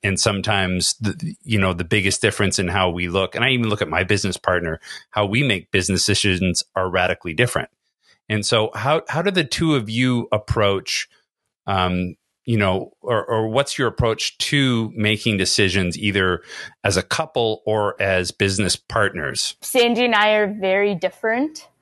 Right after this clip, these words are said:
Speaker 2: He is the calm, cool, and collected, and I'm, like, the firecracker, bulldozer, push, push, push, go, go, go kind of thing.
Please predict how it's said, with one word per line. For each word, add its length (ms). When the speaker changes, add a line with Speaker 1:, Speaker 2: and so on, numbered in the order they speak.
Speaker 2:
He 340
is 300
the 160
calm, 600
cool, 400
and 200
collected, 840
and 220
I'm, 360
like, 480
the 100
firecracker, 840
bulldozer, 1000
push, 320
push, 240
push, 380
go, 240
go, 240
go 280
kind 280
of 100
thing. 360